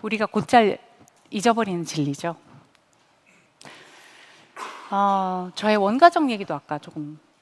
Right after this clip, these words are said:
했는데, 제 생부는 오랫동안 여러 가지 병을 앓았습니다. 어릴 때부터 걸핏하면 집 앞에 앰뷸런스가 와서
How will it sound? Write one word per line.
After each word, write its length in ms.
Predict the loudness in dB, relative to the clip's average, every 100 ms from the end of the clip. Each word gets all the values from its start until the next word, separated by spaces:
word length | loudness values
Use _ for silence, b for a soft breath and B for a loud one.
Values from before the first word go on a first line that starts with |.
| _ _ -8
했는데, 560 | -6 -6 -6 -8 -8 -14
제 160 | -8 -6
생부는 640 | -2 -4 -2 -4 -4 -10 -16 _ _ -20 -12
오랫동안 680 | -2 2 2 2 -2 -2 0
여러 200 | -2 2
가지 200 | 2 0
병을 340 | -4 -6 0 0
앓았습니다. 680 | -2 -8 -14 -16 -16 -20 -20 _ _ -20 b b b b _ _ _ -6
어릴 200 | -2 0
때부터 300 | -2 -6 -10
걸핏하면 840 | -8 -6 -4 -4 -4 -2 -4 -6
집 180 | -10 -2
앞에 240 | -2 0 -2
앰뷸런스가 560 | -2 -4 -6 -6 -6
와서 380 | -6 -10 -16 -18